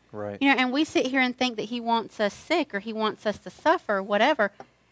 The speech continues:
Speaker 2: A God that not only saves us, but then sends us all power and all authority and life in abundance through Christ.
Speaker 1: Yeah.
Speaker 2: He wants us to have life in abundance through Christ.
Speaker 1: Yeah.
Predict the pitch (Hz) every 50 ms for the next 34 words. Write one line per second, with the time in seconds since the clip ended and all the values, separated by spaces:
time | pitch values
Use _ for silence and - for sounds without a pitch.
0 | _ _ _ _ _ _ - 262 262 240 226 214 - 254 294 403 440 370 285 220
1 | 202 196 220 - _ _ _ _ _ - 226 254 247 - 247 262 285 320 359 392
2 | 415 415 370 330 302 254 220 220 208 - - - 381 427 415 359 262 226 - 190
3 | 180 180 190 - - - _ _ _ _ _ _ _ _ _ - - 269 233 277
4 | 277 269 262 - - - 302 302 294 285 - 247 240 - - - 240 277 302 320
5 | - - - 226 185 175 175 175 180 185 - 190 202 - - 226 240 269 285 330
6 | 339 311 - - - 208 196 190 190 196 185 202 208 208 202 196 202 208 220 233
7 | 262 285 294 294 - - - 220 220 214 202 196 196 - 233 240 254 269 262 269
8 | 247 - - - - 254 254 247 - - - 254 240 247 269 339 392 - - -
9 | _ _ _ - - 110 107 104 101 - _ _ - 359 359 349 294 294 311 349
10 | 370 - - - 285 285 277 - - 269 262 269 247 220 214 226 262 262 226 -
11 | - 240 220 202 190 233 277 294 247 135 - - - - 233 214 - - - 311
12 | 294 - - - - 110 107 107 104